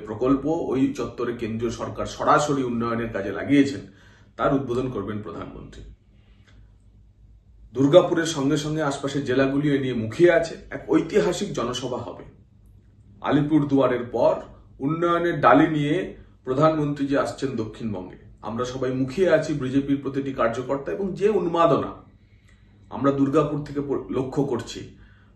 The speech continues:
তাতে স্পষ্ট বার্তা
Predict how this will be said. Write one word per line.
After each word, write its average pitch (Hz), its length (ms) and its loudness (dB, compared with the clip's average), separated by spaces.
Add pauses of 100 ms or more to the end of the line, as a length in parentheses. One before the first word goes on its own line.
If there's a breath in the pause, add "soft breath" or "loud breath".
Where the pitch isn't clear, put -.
(140)
তাতে - 540 -2 (380)
স্পষ্ট - 580 2
বার্তা - 600 2